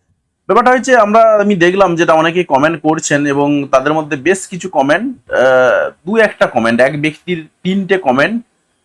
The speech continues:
আহ, হোল্ডে চলে গেছে। তার কারণ হচ্ছে একটাই, আপনার, আহ, পশ্চিমবঙ্গে, দক্ষিণবঙ্গে বৃষ্টিপাত হয়নি, তার জন্য আপনি খুব অভিমান প্রকাশ করছেন এবং তার সঙ্গে কয়েকটা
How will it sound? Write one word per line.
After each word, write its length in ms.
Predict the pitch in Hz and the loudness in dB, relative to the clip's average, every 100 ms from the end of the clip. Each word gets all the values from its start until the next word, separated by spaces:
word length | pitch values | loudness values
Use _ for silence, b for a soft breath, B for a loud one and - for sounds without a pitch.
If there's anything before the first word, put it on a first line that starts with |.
| _ - | _ -2
আহ, 240 | 113 123 | 0 0
হোল্ডে 440 | 123 190 214 190 | 2 2 2 0
চলে 260 | 185 123 131 | 0 2 2
গেছে। 300 | 117 - 202 | 2 0 0
তার 220 | 175 151 | 2 2
কারণ 320 | 147 131 165 | 2 2 2
হচ্ছে 280 | 147 - 160 | 0 -4 -2
একটাই, 380 | 127 - 143 208 - _ _ _ | -2 0 -2 -2 -10 _ _ _
আপনার, 520 | - 151 196 208 185 170 | -2 0 2 0 2 2
আহ, 240 | 160 151 - | 4 2 0
পশ্চিমবঙ্গে, 540 | 170 - 220 214 214 | -2 -2 -2 0 0
দক্ষিণবঙ্গে 500 | 180 165 196 208 208 | -2 -4 -2 0 0
বৃষ্টিপাত 680 | 165 156 - 202 185 196 196 - | 0 -2 -2 -8 0 0 0 -2
হয়নি, 560 | 139 185 190 170 160 - | 0 2 0 -2 -6 -6
তার 220 | - 156 151 | -2 0 0
জন্য 340 | 180 175 175 | -2 0 0
আপনি 400 | 165 156 175 170 - _ _ _ | 0 0 -4 -6 -10 _ _ _
খুব 240 | 185 185 - | -2 -2 -4
অভিমান 480 | - 151 190 196 185 | -2 0 2 2 2
প্রকাশ 340 | 175 175 175 | 0 0 0
করছেন 340 | - 160 151 151 | 0 -2 0 0
এবং 200 | 156 160 | 0 0
তার 140 | 135 | 0
সঙ্গে 280 | 131 175 175 | 0 -4 -2
কয়েকটা 520 | 160 147 - 127 139 | 0 -2 0 0 0